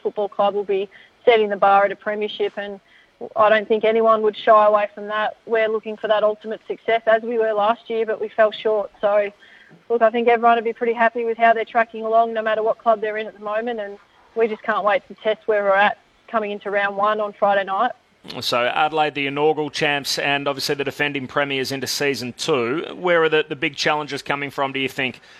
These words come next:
Speaker 2: uh, this year? Who are the, the other clubs that you expect to be towards the top of the table?
Speaker 1: Yeah, look, I think Melbourne, uh, it's well documented, they were unlucky through missing in percentage for both men's and women's teams last year.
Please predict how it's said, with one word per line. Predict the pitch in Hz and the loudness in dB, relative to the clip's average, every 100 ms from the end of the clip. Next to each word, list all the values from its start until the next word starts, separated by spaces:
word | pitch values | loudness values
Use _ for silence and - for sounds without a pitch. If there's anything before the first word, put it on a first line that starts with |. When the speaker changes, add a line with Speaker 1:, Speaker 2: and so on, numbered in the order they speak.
| - - - | -20 -18 -4
Speaker 2:
uh, | 123 123 - | 0 2 0
this | 139 - | -4 -4
year? | 139 131 123 | -2 -2 0
Who | 147 | -2
are | |
the, | 139 139 | -2 -4
the | 143 | 0
other | 143 139 | 0 -2
clubs | - 139 131 | -2 -2 -2
that | 139 | -8
you | 143 | -8
expect | 135 - 139 135 | -10 -4 -6 -4
to | |
be | 135 135 120 - | -4 -4 -4 -12
towards | 139 143 | -4 -4
the | - | -4
top | - 143 | -4 -4
of | |
the | 127 | -4
table? | - 135 117 101 _ _ _ _ _ | -2 -2 -2 -6 _ _ _ _ _
Speaker 1:
Yeah, | - 277 262 | 2 6 6
look, | 277 | 6
I | 277 | 2
think | 330 240 | 0 2
Melbourne, | 226 233 240 240 220 180 | 4 4 4 0 -6 -6
uh, | - 214 175 _ | -4 -4 -6 _
it's | _ - | _ 4
well | 220 | 4
documented, | 208 214 - 226 220 220 | 4 -2 -4 -10 -6 -4
they | 208 | -2
were | 208 | -2
unlucky | 202 208 214 - 220 - | -4 -6 -8 -8 -14 -10
through | 214 | -10
missing | 202 214 208 | -10 -10 -8
in | 202 | -8
percentage | 202 - 214 208 202 | -8 -4 -4 -4 -8
for | - | 0
both | 208 214 - | 4 4 4
men's | 220 220 | -2 2
and | 214 208 | 2 2
women's | 208 220 220 - | 2 0 -2 -2
teams | 214 202 - _ _ _ _ _ _ _ - | -4 -4 -12 _ _ _ _ _ _ _ 0
last | 233 226 214 - | 2 4 0 -4
year. | 247 226 | -2 -2